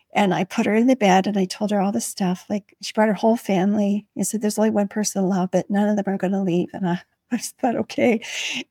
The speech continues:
And, um, I said, "Listen, I don't want you to, you're, you're in quite active labor. I don't want you to eat or drink anything." And until the baby's born, and she just ate, like, a half a bucket of Kentucky Fried Chicken and two liters of Orange Crush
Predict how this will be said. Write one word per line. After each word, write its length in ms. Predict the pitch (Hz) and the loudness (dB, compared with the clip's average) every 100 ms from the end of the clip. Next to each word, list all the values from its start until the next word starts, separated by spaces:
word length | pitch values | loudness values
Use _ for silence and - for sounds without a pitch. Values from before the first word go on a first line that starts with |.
| - | 2
And, 420 | 226 151 165 240 - | 4 4 2 -2 0
um, 440 | 214 226 226 214 - - - _ | 4 6 6 4 0 -20 -20 _
I 80 | 220 | 2
said, 240 | 220 233 - | 4 2 2
"Listen, 580 | 226 - 220 196 185 - - | 2 2 2 4 2 -2 -6
I 80 | - | 0
don't 140 | 214 | 2
want 160 | 233 240 | 2 2
you 60 | |
to, 60 | 220 | 2
you're, 420 | - - 208 208 - | 0 0 0 0 0
you're 140 | 214 | 0
in 140 | - 233 | 2 0
quite 220 | - 226 | 2 0
active 360 | - 220 247 240 | 2 0 0 2
labor. 220 | 240 233 | 2 4
I 60 | 190 | 2
don't 100 | 202 | 2
want 120 | 214 | 2
you 80 | 214 | 0
to 60 | |
eat 180 | 190 214 | 2 0
or 80 | 202 | 0
drink 280 | 202 247 - | 0 -2 0
anything." 560 | 185 185 - 190 196 - _ - _ _ - | -2 -2 -2 -2 -2 -4 _ -20 _ _ -2
And 520 | 208 202 196 190 220 - | 4 4 4 4 0 0
until 440 | 208 196 - 220 | 0 2 2 2
the 100 | 214 | 2
baby's 360 | 202 202 220 214 | 2 2 2 0
born, 400 | - 175 180 190 - | 0 0 0 -4 -4
and 260 | 185 190 | 0 0
she 220 | - - | -2 -4
just 280 | 214 214 - - | -2 -2 -4 -4
ate, 240 | 214 208 - | -2 -2 -4
like, 260 | 208 196 - | -4 -4 -6
a 40 | 185 | -6
half 200 | 214 226 | -4 -4
a 60 | |
bucket 280 | - 208 208 | 0 0 0
of 60 | 202 | 0
Kentucky 400 | 208 208 208 214 | 0 0 -4 -4
Fried 240 | 202 196 | -4 -4
Chicken 320 | - 202 185 | -4 -4 0
and 160 | 190 185 | 0 0
two 220 | - 240 | -2 0
liters 320 | 240 220 202 | 2 2 2
of 80 | 202 | 0
Orange 300 | 208 214 - | 0 0 -2
Crush 400 | - 185 185 - | -2 0 0 -4